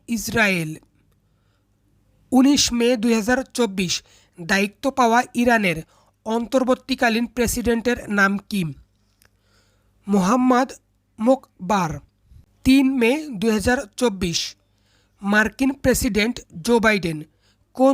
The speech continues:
দুটি রাষ্ট্রকে জেনোফোবিক বলে ঘোষণা করেন?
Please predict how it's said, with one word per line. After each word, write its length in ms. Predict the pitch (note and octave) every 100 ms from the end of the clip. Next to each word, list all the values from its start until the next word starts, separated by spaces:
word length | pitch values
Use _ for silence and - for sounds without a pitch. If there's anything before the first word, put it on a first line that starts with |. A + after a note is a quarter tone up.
| A#3+
দুটি 240 | C4 C4 B3+
রাষ্ট্রকে 560 | A3 - - A3+ G#3 A#3+ - _ _ _ _ _ -
জেনোফোবিক 800 | D#3+ A#3+ A#3 C4 - B3+ C4 C4 - F#3
বলে 220 | A3 G#3 C4+ D4+ - E3
ঘোষণা 440 | D#3 - A3 A3
করেন? 320 | G#3+ F#3 E3+